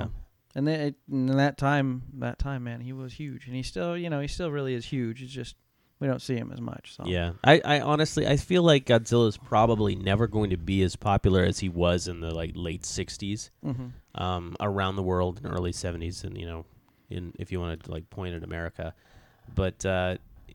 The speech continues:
Speaker 2: it, that doesn't really matter so much
Speaker 1: No.
Speaker 2: anymore. I mean, the, the, the movies these days, I, I mean, now they're pretty much all classics.
Speaker 1: Yeah.
Speaker 2: So
Speaker 1: No, that's true, and it's, it's not something, you know, the one thing that we really get enjoyment out of with Godzilla is it's,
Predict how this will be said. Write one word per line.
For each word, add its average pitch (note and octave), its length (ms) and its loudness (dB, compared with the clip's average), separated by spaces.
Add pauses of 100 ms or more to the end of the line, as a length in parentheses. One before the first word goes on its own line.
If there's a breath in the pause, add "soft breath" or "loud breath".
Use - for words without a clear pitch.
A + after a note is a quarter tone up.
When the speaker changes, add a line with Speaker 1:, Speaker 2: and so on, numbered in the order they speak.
(140)
Speaker 2:
it, - 300 -12 (380)
that A2+ 140 -4
doesn't C3+ 240 2
really A2 180 0
matter F2+ 480 -2 (200)
so - 180 -6
much E2 160 -4
Speaker 1:
No. - 60 -8
Speaker 2:
anymore. F2 240 -4
I F2+ 40 0
mean, F2+ 200 -2
the, F#2 220 0
the, F#2+ 160 -2 (160)
the G#2 100 -2
movies A#2 500 2
these G2 180 -2
days, F#2+ 400 -2
I, F#2 220 -4
I - 20 -6
mean, F#2 300 -10
now A2 420 -2 (380)
they're F#2+ 180 0
pretty A2+ 220 0
much G2 220 0
all G2+ 280 4
classics. - 800 -4 (100)
Speaker 1:
Yeah. B2 220 -4 (180)
Speaker 2:
So F2 220 -2
Speaker 1:
No, - 100 2
that's D3+ 140 -2
true, F#3 200 4
and D3+ 80 6
it's, C#3+ 160 0
it's F3+ 220 -8
not F3+ 180 -2
something, D#3 440 0 (340 soft breath)
you E3 80 -8
know, D3+ 220 0
the D3+ 40 0
one D#3 180 0
thing D#3 100 0
that C#3 80 0
we C3 80 2
really C3+ 320 6
get C3 80 6
enjoyment B2 420 2
out A#2+ 120 -2
of A#2+ 40 -2
with A#2 140 -6
Godzilla A#2 400 -2
is A#2 100 -4
it's, - 280 -10